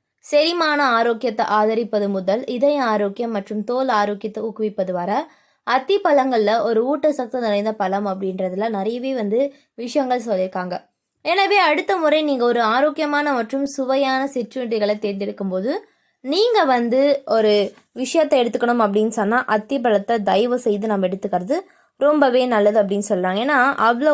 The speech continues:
ஊட்டச்சத்துக்களை கொண்டிருக்கக்கூடிய அந்த ஒவ்வொரு விஷயங்கள் நம்மளுடைய உடலை கண்டிப்பா வந்து ஆரோக்கியமா வச்சுக்கும்.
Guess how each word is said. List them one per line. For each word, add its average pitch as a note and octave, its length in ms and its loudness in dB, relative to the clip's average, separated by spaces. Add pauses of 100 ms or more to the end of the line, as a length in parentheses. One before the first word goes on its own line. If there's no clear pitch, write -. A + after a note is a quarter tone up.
ஊட்டச்சத்துக்களை C4+ 800 0
கொண்டிருக்கக்கூடிய G#3+ 720 -2
அந்த G3 100 0
ஒவ்வொரு B3+ 340 2
விஷயங்கள் G#3+ 480 -2 (420)
நம்மளுடைய B3 420 2
உடலை D4 360 4
கண்டிப்பா C4+ 560 2
வந்து A#3+ 260 2
ஆரோக்கியமா A3 560 2
வச்சுக்கும். F#3 440 -6